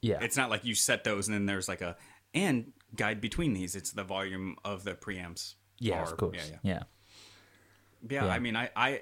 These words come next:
Speaker 2: I think that's one of the amps, like, I, I have, like, my nostalgic affinity for that I'd be like, "I'd really like," I, I don't know how and when I would really use it, but, like, if I, but if I wanted to have an amp or something at a practice space and, you know, I didn't wanna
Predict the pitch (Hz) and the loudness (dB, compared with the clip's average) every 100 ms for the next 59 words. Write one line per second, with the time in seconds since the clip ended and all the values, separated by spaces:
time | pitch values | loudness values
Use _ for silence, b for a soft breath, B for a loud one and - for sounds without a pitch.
0 | - 98 143 147 185 135 80 120 117 - | -4 -2 2 4 4 2 2 2 2 2
1 | 117 104 87 92 92 101 95 95 92 92 | 0 2 2 0 -2 -4 -2 -2 -2 -4
2 | 101 98 92 90 - - - _ _ _ | -2 -2 -2 -4 -4 -12 -18 _ _ _
3 | b b b _ 104 104 104 101 - 98 | b b b _ 0 2 2 0 -2 -2
4 | 90 87 90 85 - 92 104 92 87 90 | -4 -4 -6 -6 -10 -8 -6 -6 -8 -10
5 | - 92 87 87 90 87 87 87 _ _ | -8 -6 -6 -6 -6 -6 -6 -10 _ _
6 | _ 95 80 - - 160 208 185 165 123 | _ -12 -12 -14 -16 -6 -2 -2 -2 -2
7 | 127 120 - 87 - 135 135 139 117 110 | -4 -6 -6 -6 -2 0 2 2 2 2
8 | 95 92 104 98 92 98 90 87 90 87 | 0 0 0 2 0 0 0 -2 -2 -4
9 | 82 95 113 151 - 85 95 92 117 - | -4 -2 -2 -2 -4 -4 -4 -2 -2 0
10 | 101 98 95 B B B B B - _ | 0 -2 -6 B B B B B -20 _
11 | 127 120 113 113 110 113 107 101 107 98 | 0 2 6 6 6 4 2 2 0 0
12 | 92 92 107 - 101 - 95 92 87 98 | -2 -2 -4 -4 -4 -4 -4 -6 -4 -4
13 | 92 104 - - 90 90 - 95 90 90 | -4 -4 -4 -2 -4 -4 -6 -6 -4 -6
14 | - _ _ 98 87 87 90 90 80 - | -8 _ _ -6 -4 -4 -6 -6 -8 -8
15 | 95 90 | -8 -8